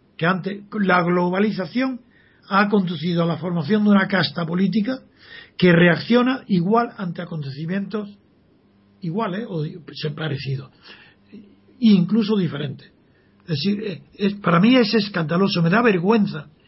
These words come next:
y me irrita ver cómo el, el Mandela, con una sonrisa permanente, fija, eso no existe.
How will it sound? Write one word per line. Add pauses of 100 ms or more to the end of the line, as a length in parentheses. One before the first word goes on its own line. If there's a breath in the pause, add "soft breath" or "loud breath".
(100)
y
me
irrita (340 soft breath)
ver (260)
cómo
el, (200)
el
Mandela, (280 soft breath)
con
una
sonrisa (1400)
permanente, (200)
fija, (720)
eso
no
existe.